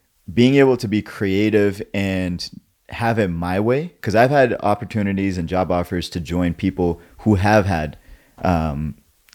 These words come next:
like, who have wanted to mold me into the creative spark that they see me as, right? So I kinda disagree with you in that, in that regard, because even though you're talking about had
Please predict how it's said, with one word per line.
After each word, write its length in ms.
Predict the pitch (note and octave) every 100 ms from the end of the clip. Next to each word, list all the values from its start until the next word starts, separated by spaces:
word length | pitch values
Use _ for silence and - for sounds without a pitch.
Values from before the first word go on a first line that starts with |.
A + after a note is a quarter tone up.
| -
like, 340 | F#2 E2+ D#2+ -
who 160 | G#2+ A#2+
have 300 | A2+ A2+ G2
wanted 360 | F#2+ G2+ G#2 G2+
to 100 | F#2
mold 280 | F#2 F#2+ E2+
me 220 | F2 E2 -
into 540 | F2+ E2+ F#2 D#2+ D2 _ _ _ _ _ _ -
the 100 | G2
creative 400 | - G2 F2+ E2+
spark 360 | - F#2 F2+
that 120 | F2
they 120 | F2 E2+
see 260 | - E2+
me 140 | E2 C2+
as, 260 | A1+ - _ _ _
right? 240 | - G2 - _ _ - -
So 120 | - A2
I 160 | A2+
kinda 280 | A2+ C#3+ E3
disagree 380 | B2 - A#2 A2
with 140 | G#2
you 100 | G2
in 100 | F#2+
that, 300 | F#2 F2 - -
in 60 | F2+
that 140 | F2
regard, 340 | E2+ F2 E2+
because 400 | D2 F2+ F2+ D#2 -
even 340 | A2 A#2 A2+
though 400 | A2 G#2 F#2+ F#2+ _ _
you're 120 | - F#2
talking 280 | F#2+ G2
about 400 | F#2 F#2 F2+ F2
had 460 | G2 F#2+ F#2 E2+